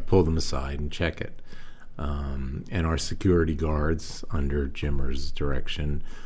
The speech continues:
are, you know, very well trained to look for things like that.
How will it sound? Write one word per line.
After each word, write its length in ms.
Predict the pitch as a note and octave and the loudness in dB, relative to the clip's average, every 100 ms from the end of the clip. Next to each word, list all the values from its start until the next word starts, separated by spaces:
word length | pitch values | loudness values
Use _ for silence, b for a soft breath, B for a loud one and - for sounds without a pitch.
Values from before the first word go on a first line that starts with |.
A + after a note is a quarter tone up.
| B B B | B B B
are, 480 | D2+ D2 D2 C#2+ D#2 | -4 -2 0 -2 -2
you 100 | - | -2
know, 140 | D2+ C#2+ | -2 -2
very 260 | E2 F2 | 4 6
well 220 | E2+ D#2 D2 | 6 4 0
trained 640 | - F2 D2 D2 D2 D2 | 0 0 0 0 0 -2
to 260 | - D#2+ D#2 | -4 -2 0
look 300 | E2 D#2+ - | 2 0 -2
for 140 | C#2+ | -4
things 360 | - C2+ A#1 - | -4 -4 -6 -8
like 200 | B1+ - | -8 -8
that. 220 | C2 | -8